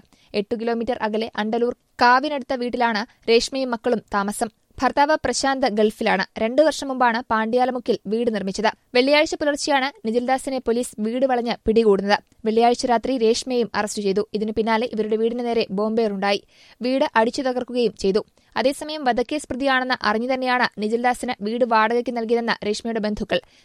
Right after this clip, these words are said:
ദിവസം ആയിരത്തി അഞ്ഞൂറ് രൂപ വാടകയ്ക്ക് എഗ്രിമെന്റ് ഒപ്പിട്ട ശേഷമാണ് വീട് നൽകിയതെന്ന് രേഷ്മയുടെ അച്ഛൻ രാജൻ പറഞ്ഞു. നിജിൽദാസിന്റെ ഭാര്യ ദിബിനയും രേഷ്മയും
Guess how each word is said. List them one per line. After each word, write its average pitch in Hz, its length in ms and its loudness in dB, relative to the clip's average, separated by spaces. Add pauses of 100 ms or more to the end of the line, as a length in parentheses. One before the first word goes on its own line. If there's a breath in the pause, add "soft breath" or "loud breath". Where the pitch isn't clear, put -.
ദിവസം 220 380 0
ആയിരത്തി 233 340 0
അഞ്ഞൂറ് 240 240 -4
രൂപ 233 240 -2
വാടകയ്ക്ക് 220 460 2 (180)
എഗ്രിമെന്റ് 254 480 -2
ഒപ്പിട്ട 254 280 -6
ശേഷമാണ് 233 480 -2 (420 soft breath)
വീട് 233 240 0
നൽകിയതെന്ന് 226 560 0
രേഷ്മയുടെ 226 460 -4
അച്ഛൻ 220 300 -4
രാജൻ 214 360 2
പറഞ്ഞു. 196 260 -4 (280 soft breath)
നിജിൽദാസിന്റെ 226 580 2
ഭാര്യ 220 260 2 (280)
ദിബിനയും 233 480 -2 (180)
രേഷ്മയും 226 480 -2